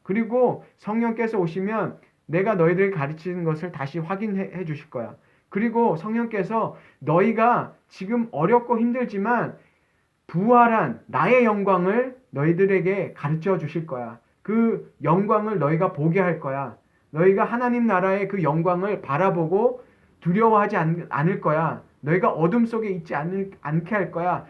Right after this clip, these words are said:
라는 것으로 우리에게 오신다는 거죠. 그러니까 예수님께서 뭐래요? "내가 너희들에게 지금 여기 있는 게 아니라 내가 아버지께 가서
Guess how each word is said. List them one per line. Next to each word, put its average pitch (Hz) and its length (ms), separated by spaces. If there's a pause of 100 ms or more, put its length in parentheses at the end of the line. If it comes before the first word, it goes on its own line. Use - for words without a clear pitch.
(220)
라는 185 300
것으로 190 560
우리에게 165 420
오신다는 151 580
거죠. 113 340 (100)
그러니까 233 300
예수님께서 202 540
뭐래요? 127 420 (560)
"내가 175 280
너희들에게 196 460
지금 190 240
여기 175 240
있는 180 220
게 190 80
아니라 170 420 (180)
내가 165 360
아버지께 214 500
가서 156 500